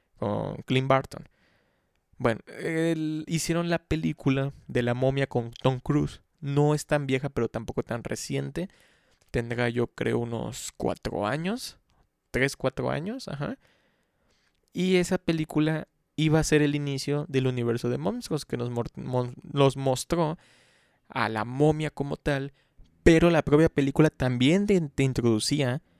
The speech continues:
ahí mismo en su trama a otro personaje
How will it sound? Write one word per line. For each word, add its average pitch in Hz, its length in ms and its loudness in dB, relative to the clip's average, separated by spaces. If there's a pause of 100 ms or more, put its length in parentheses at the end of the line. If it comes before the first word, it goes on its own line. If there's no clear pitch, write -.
(360)
ahí 120 280 -2
mismo 147 280 0
en 143 60 2
su 143 120 4
trama 127 440 -2
a 131 120 4
otro 143 220 4
personaje 127 800 -2